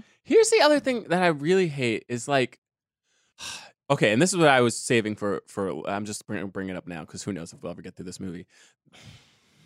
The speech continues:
If people wanna see a movie about race reconciliation, if people wanna see a movie about, uh, a black person and a white person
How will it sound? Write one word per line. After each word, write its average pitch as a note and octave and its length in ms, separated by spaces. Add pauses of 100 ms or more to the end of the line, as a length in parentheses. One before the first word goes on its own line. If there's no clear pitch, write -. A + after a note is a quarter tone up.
(500)
If C4 180
people F#4 260
wanna A#3 220
see F3 200
a D3+ 60
movie A2 460 (220)
about A#2+ 360
race A2 280
reconciliation, B2+ 880 (100)
if - 140
people A#3+ 300
wanna D3+ 240
see D3 200
a B2+ 40
movie A2+ 420 (240)
about, G#2 420 (180)
uh, G2 340 (300)
a A#2 60
black A2 440
person - 280
and A2 160
a F#2 80
white G#2 360
person C#3 420